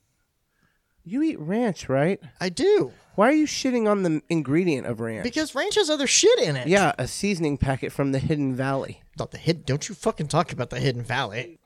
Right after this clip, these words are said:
Speaker 1: And normal mayonnaise sucks ass without being on toast because it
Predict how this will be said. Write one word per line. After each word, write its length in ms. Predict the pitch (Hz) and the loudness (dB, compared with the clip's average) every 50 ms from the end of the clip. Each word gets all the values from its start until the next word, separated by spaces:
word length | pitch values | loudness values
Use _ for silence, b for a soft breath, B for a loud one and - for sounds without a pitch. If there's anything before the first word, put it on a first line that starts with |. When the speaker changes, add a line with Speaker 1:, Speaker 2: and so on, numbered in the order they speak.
| _ - | _ -6
Speaker 1:
And 160 | 143 139 143 | -4 -4 -2
normal 240 | 139 143 143 156 160 | -2 -4 -4 -4 -4
mayonnaise 360 | 165 160 160 156 160 170 165 - | -4 -4 -4 -4 -4 -6 -6 -6
sucks 320 | - 147 139 139 - - | -6 -6 -6 -6 -6 -6
ass 460 | 143 123 120 143 170 - - - - | -4 -4 -4 -6 -8 -10 -14 -18 -10
without 340 | 147 139 131 139 135 131 117 | -10 -8 -6 -4 -6 -6 -6
being 200 | 135 135 135 139 | -6 -6 -6 -6
on 280 | 135 135 135 135 131 - - _ _ - | -8 -8 -8 -8 -10 -12 -14 _ _ -8
toast 420 | - 131 123 123 139 - - _ | -4 -4 -4 -4 -6 -8 -14 _
because 320 | - 131 - 139 131 113 | -14 -12 -8 -8 -8 -6
it 140 | 131 120 - | -6 -10 -10